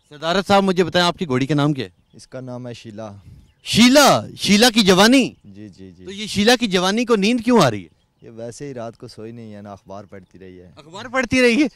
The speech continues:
Speaker 1: या फिर फिल्में ड्रामा देखती रही है?
Speaker 2: नहीं, नहीं, अखबार पढ़ती
Speaker 1: तो
Speaker 2: रही।
Speaker 1: इसके अलावा ये फिल्म, फिल्में और ड्रामे भी देखती तो होगी, जाहिर सी बात है, महक जो है।
Speaker 2: जी, जी, जी।
Speaker 1: नहीं, शीला है, सॉरी, ये शीला है।
Speaker 2: ये खुद ड्रामे करती है
Speaker 1: ये
Speaker 2: ना।
Speaker 1: खुद ड्रामे करती है। तो, अ, इसकी उम्र कितनी?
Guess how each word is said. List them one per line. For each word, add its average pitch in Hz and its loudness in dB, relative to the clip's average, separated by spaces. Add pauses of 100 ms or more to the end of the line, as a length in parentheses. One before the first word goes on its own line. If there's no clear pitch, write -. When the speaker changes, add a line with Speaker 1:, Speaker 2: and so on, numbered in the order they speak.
(220)
Speaker 1:
या 175 2
फिर 165 -6
फिल्में 208 2
ड्रामा 226 4
देखती 175 0
रही 131 -14
है? 120 -18
Speaker 2:
नहीं, 139 -14
नहीं, 143 -18
अखबार 107 -16
पढ़ती 92 -20
Speaker 1:
तो 185 -20
Speaker 2:
रही। 208 -14
Speaker 1:
इसके 233 0
अलावा 220 2
ये 214 0
फिल्म, 196 -4
फिल्में 202 -2
और 220 2
ड्रामे 196 0
भी 226 -2
देखती 185 -2
तो 202 2
होगी, 208 4
जाहिर 185 2
सी 214 -4
बात 190 0
है, 190 0
महक 165 0
जो 190 2
है। 101 0
Speaker 2:
जी, - -20
जी, 107 -16
जी। 90 -20
Speaker 1:
नहीं, 196 -12
शीला 226 0
है, 202 2
सॉरी, 131 -2
ये 151 -2
शीला 160 -2
है। 120 0 (280)
Speaker 2:
ये 127 -20
खुद 160 -12
ड्रामे 120 -14
करती 120 -18
है 123 -16
Speaker 1:
ये 110 -14
Speaker 2:
ना। - -14
Speaker 1:
खुद 233 -10
ड्रामे 214 2
करती 190 -2
है। 180 -2 (260)
तो, 208 2
अ, 180 -2
इसकी 202 -6
उम्र 190 2
कितनी? 180 -10